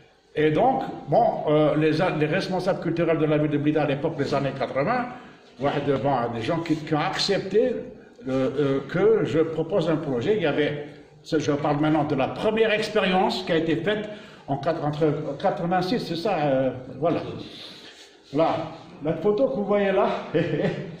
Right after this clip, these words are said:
a été prise à Blida. Là, il y a une tente, là, il y a toute l'équipe, il y a Karim Sergo au milieu, moi, moi, moi, quand j'étais jeune, après, de Khourisset, il y avait les gens devant, et cetera. Alors, euh, il y avait dans un, un quartier, un quartier de Blida,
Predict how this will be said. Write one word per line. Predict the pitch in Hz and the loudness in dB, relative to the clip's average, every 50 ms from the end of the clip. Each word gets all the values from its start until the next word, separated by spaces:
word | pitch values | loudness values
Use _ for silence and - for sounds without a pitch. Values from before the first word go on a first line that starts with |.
| - - - - | -18 -12 -4 -2
a | 135 147 | 0 0
été | 156 170 | 2 0
prise | 165 165 170 180 160 147 | 0 0 2 2 2 2
à | 165 160 | 2 2
Blida. | 147 151 165 160 160 143 123 107 - - - - - - - - - - - - - - - - - - - - | 2 2 2 2 2 2 2 0 -2 -4 -6 -10 -14 -14 -16 -18 -18 -18 -20 -20 -20 -20 -20 -20 -20 -20 -10 -4
Là, | 131 156 170 165 | 0 2 2 4
il | 156 151 | 4 4
y | |
a | 147 143 | 4 2
une | 135 - 143 | 0 0 0
tente, | 170 180 220 233 240 - 160 151 | 2 2 2 2 2 2 2 2
là, | 165 170 | 4 4
il | 175 | 4
y | |
a | 170 160 170 | 2 2 0
toute | 180 165 - | -2 -4 -2
l'équipe, | 175 170 - - - 202 - - | -2 -2 -2 0 0 0 0 2
il | |
y | 156 | 0
a | 151 | 0
Karim | 147 165 156 151 151 147 | 2 2 2 2 2 0
Sergo | - 151 143 139 151 151 | 0 0 0 2 2 2
au | 139 | 2
milieu, | 139 135 131 131 156 185 170 | 2 2 2 2 0 0 0
moi, | 143 143 143 135 | 0 0 0 0
moi, | 123 123 131 123 120 | 0 -2 -2 -2 -2
moi, | 135 139 - - | -2 -4 -4 -4
quand | 143 127 | -6 -6
j'étais | 117 113 - 127 117 | -6 -6 -6 -6 -4
jeune, | 117 143 160 160 | -2 -2 0 0
après, | - 147 143 - 139 135 127 - 127 | -2 -4 -4 -4 -4 -4 -4 -4 -6
de | 113 | -6
Khourisset, | - 131 123 127 131 120 - 156 170 160 - | -6 -4 -4 -4 -4 -2 0 0 0 0 0
il | |
y | 131 | -2
avait | 120 123 | -2 -2
les | 131 123 | -2 -2
gens | 127 143 139 139 | -2 -4 -4 -4
devant, | 123 120 110 123 123 | -4 -6 -6 -8 -8
et | 120 | -10
cetera. | - - - 123 123 170 - - - - - - - - - - - - - - | -10 -8 -6 -4 -4 -4 -4 -6 -8 -12 -14 -16 -18 -18 -12 -10 -10 -8 -4 -2
Alors, | 160 185 175 151 151 156 - - - - - - - - - - 151 | 0 2 2 2 0 -2 -4 -6 -10 -12 -14 -16 -18 -18 -6 0 2
euh, | 165 175 175 170 165 160 160 - - - 156 | 4 4 6 4 4 4 2 2 -2 -2 0
il | 156 156 | 0 2
y | |
avait | 202 214 233 233 220 - | 4 4 6 6 4 4
dans | - 180 185 185 185 170 | 4 2 2 2 2 2
un, | 156 151 156 147 143 143 139 131 127 123 127 147 | 2 2 2 2 2 0 0 0 -2 -2 -2 -2
un | 147 | 0
quartier, | 147 165 220 214 165 - - 208 214 202 190 175 160 147 131 117 - - - - - - - - - - - | 0 0 0 0 0 0 0 2 4 4 4 4 4 4 2 2 -2 -4 -8 -10 -14 -16 -18 -20 -20 -12 -4
un | - 156 165 | -2 0 0
quartier | 160 - 214 214 - - 214 202 185 170 | 2 2 2 2 2 0 -2 0 0 2
de | 151 156 160 151 | 4 4 4 4
Blida, | 139 - 151 156 151 190 208 220 240 - - - - | 4 4 2 4 4 2 2 0 0 -2 -4 -4 -8